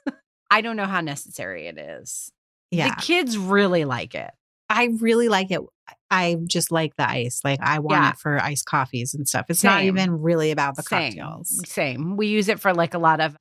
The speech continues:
Speaker 1: soda water, sparkling water, iced coffee,
Speaker 2: Yeah.
Speaker 1: all of that. Yes.
Speaker 2: What a lovely little luxury.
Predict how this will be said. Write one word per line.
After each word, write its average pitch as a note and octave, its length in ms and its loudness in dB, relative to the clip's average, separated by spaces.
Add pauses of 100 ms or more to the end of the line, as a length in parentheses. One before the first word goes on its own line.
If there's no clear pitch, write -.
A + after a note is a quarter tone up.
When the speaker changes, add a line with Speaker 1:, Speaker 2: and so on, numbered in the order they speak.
Speaker 1:
soda F3 320 -2
water, D#3 320 4
sparkling D#3+ 480 -4
water, C#3 880 0 (560)
iced D#3+ 300 -4
coffee, C#3+ 320 2
Speaker 2:
Yeah. G#3+ 220 4
Speaker 1:
all C#3 120 -2
of B2 80 -8
that. A#2 300 -4
Yes. - 440 -8 (280)
Speaker 2:
What A3+ 180 0
a D#4 80 2
lovely E3 560 0
little D3+ 320 -2
luxury. C3+ 640 0